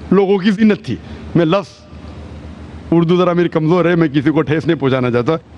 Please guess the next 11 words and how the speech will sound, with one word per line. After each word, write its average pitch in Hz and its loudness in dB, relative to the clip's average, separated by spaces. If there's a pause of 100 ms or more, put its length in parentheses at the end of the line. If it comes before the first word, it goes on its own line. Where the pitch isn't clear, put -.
(380)
इंग्लिश 175 2
में 170 2
कहेंगे, 170 2
"Not 170 -2
with 165 -6
good 156 -2
character", 156 -4 (1200)
बाजारी 160 0
औरत। 120 -4 (1400)
ज़रा 214 2
मैं, 214 2